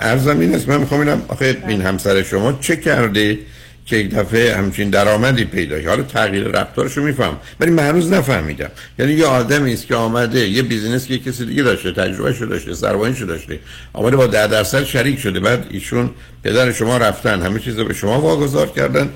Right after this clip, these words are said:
Speaker 1: و شما یه وضعیت مالی پیدا کردید. آیا پدر وقتی رفتن صد درصد
Speaker 2: بله.
Speaker 1: آنچه که بود رو به شما و ایشون واگذار کردن یا همچنان مالکیت از آن پدر بود؟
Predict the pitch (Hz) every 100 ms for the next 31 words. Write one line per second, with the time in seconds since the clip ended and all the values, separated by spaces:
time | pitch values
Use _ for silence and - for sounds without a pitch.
0 | - - - - 98 110 120 120 113 101
1 | 90 101 107 107 87 95 87 90 104 98
2 | 87 76 87 78 - 76 67 65 65 -
3 | - - - - - - 87 85 107 123
4 | 120 98 98 117 135 104 113 98 - 117
5 | 104 - 95 95 90 85 82 - 113 -
6 | 98 - 92 - 98 120 92 90 - -
7 | - - - - - 85 82 95 92 87
8 | - - - - - - 104 101 110 95
9 | 85 85 90 - 127 156 160 147 147 135
10 | 131 131 123 127 123 110 120 101 90 90
11 | 90 101 110 110 - - - 101 92 -
12 | 104 104 98 95 104 101 92 87 98 92
13 | 87 -